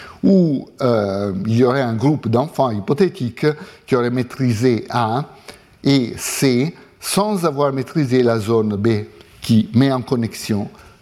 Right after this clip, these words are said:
euh, A et C. Ok ? On, la prédiction de cette idée que euh, l'acquisition se fait fondamentalement bottom-up, euh, et que quelque chose comme trois primes ne devrait pas exister. On ne devrait pas pouvoir trouver ce genre de situation.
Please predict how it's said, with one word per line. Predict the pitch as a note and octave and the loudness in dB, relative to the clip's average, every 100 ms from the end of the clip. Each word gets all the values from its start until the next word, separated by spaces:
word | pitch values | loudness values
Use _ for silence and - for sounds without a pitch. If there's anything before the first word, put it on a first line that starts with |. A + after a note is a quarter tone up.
| - | -6
euh, | G2+ F#2+ F2+ | -2 -2 0
A | A2+ A2+ | 0 0
et | F#2+ | -2
C. | - F#2 E2 - - | -2 -4 -6 -14 -8
Ok ? | - - B2 - | -4 -2 -2 -2
On, | C#3+ D3 | -2 0
la | B2 A#2+ | 0 0
prédiction | - D3+ E3 - - D3 C#3+ - - _ - | 0 -4 -4 -4 -2 0 -2 -6 -20 _ -4
de | A2+ B2+ G2+ - - - _ | 2 2 0 -10 -20 -20 _
cette | - - B2 C#3+ | -4 -2 0 0
idée | B2 A2 | 2 2
que | - A2+ G2+ - - - - | 0 0 0 -2 -14 -20 -6
euh, | G#2+ G#2+ | 0 2
l'acquisition | A#2 A2 B2 A2 B2 | 0 -2 -2 0 0
se | A#2+ | 0
fait | A2 C3 | 0 0
fondamentalement | A2 - C3 B2 A#2+ A2 A2+ A2 A2+ | -2 -4 -2 0 -2 0 -2 0 0
bottom-up, | G2+ A#2+ D#3 G2+ E2+ - A2 A#2 - - - - | 0 0 0 -4 -6 -2 -2 -2 -6 -20 -18 -2
euh, | B2 C3 | 0 0
et | D3+ D3 - - | 0 0 -2 -4
que | - B2 | 0 0
quelque | B2 C3 A#2 | 2 -2 -2
chose | A2+ A#2 - | -4 -4 -2
comme | A2+ | -4
trois | G2 A#2+ | -2 -4
primes | - A#2 G#2+ | -2 -2 -2
ne | A2+ | -2
devrait | A#2+ G#2 G#2 | -2 0 0
pas | G#2 | -2
exister. | F2+ F#2+ E2+ - C#2 | -2 -4 -6 -10 -6
On | |
ne | F#2+ | -2
devrait | G2 A#2 | 0 0
pas | F#2+ | -2
pouvoir | E2+ D#3 A#2+ A2 G#2 | -2 0 2 2 0
trouver | - C3+ F#2 - - - - - | -2 0 -2 -4 -14 -20 -20 -12
ce | - C3+ | 0 0
genre | G#2+ A2+ G2+ F#2+ G#2 - | 2 -2 -2 -2 -2 -2
de | G#2+ G#2 | 0 0
situation. | G#2+ - G2 A2+ G2+ A#2 | 0 -2 0 0 0 -4